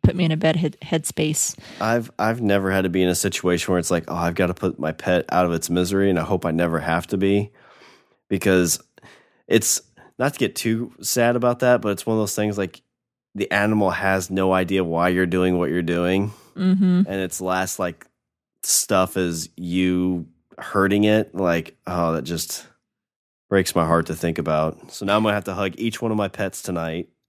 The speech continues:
Speaker 2: and
Speaker 1: I
Speaker 2: hold them
Speaker 1: know.
Speaker 2: all very <laughs> close.
Speaker 1: That's what I did. I was, like, crying. Like, I'm, I'm b-, barely five, ten minutes in this episode, and Alan Pangborn is putting this up, which I'm in total, you know, I mean, i-, it's far better if this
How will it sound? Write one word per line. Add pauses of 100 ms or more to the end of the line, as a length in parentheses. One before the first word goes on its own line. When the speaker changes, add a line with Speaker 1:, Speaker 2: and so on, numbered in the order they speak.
Speaker 2:
and
Speaker 1:
I
Speaker 2:
hold
them
Speaker 1:
know.
Speaker 2:
all
very
<laughs>
close.
Speaker 1:
That's
what
I
did.
I
was,
like,
crying.
Like,
I'm,
I'm
b-, (100)
barely
five,
ten
minutes
in
this
episode,
and
Alan
Pangborn
is
putting
this
up,
which
I'm
in
total, (160)
you
know,
I
mean,
i-,
it's
far
better
if
this